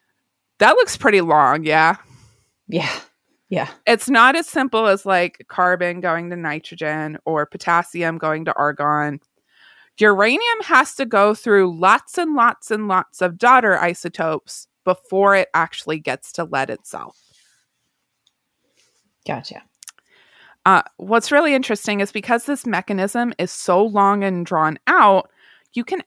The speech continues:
Speaker 1: actually see the physical imprint left behind in the rock in the form of radio halos. And we have a picture of a radio halo.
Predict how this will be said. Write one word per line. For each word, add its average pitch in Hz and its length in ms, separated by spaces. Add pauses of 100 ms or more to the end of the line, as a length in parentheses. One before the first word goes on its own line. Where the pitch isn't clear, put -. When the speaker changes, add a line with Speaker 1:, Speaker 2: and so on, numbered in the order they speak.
Speaker 1:
actually 269 500
see 247 360
the 185 140
physical 202 580
imprint 202 480
left 175 280
behind 190 360
in 196 100
the 214 100
rock 156 460 (120)
in 185 100
the 185 80
form 160 420
of 175 280
radio 196 360
halos. 73 600 (220)
And 208 100
we 208 60
have 214 100
a 214 60
picture 220 260
of 208 100
a 190 60
radio 202 360
halo. 220 440